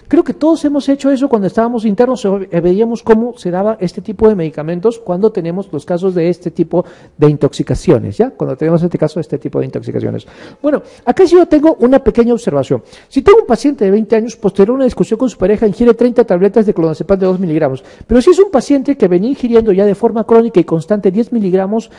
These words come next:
de clonazepam todos los, todos los días, de repente va a llegar, después de haber ingerido treinta tabletas de clonazepam de dos miligramos, y, y no está comprometido el sensorio, ¿eh?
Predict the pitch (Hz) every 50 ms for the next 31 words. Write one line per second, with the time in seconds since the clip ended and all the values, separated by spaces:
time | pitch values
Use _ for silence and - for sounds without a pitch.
0 | - _ _ - 175 175 - 180 175 165 160 - - - - 196 220 269 220 -
1 | 226 220 220 214 196 175 165 - - 220 214 208 185 180 165 170 190 170 170 220
2 | 381 - - - _ _ _ _ _ _ _ _ _ _ _ _ _ 190 196 202
3 | 196 - 320 320 320 269 262 269 269 262 269 285 302 277 - - 180 - - 254
4 | 240 247 233 254 262 262 240 - 220 220 247 247 226 226 294 - - - - -
5 | _ _ _ _ 233 247 233 - 185 - - 214 208 220 220 - 247 220 233 202
6 | 196 - - 185 165 160 165 165 - 220 226 226 220 185 208 220 196 220 233 208
7 | 180 165 180 190 190 208 277 370 359 - _ _ _ _ _ _ _ _ _ _
8 | _ _ _ _ _ _ _ _ _ _ _ _ _ _ - 170 170 165 160 147
9 | 156 - 175 156 151 190 214 - - 262 247 247 220 185 143 - _ _ _ _
10 | _ _ _ _ - 170 165 151 160 151 147 143 - 214 240 262 - - 151 143
11 | - - 285 339 254 185 139 170 240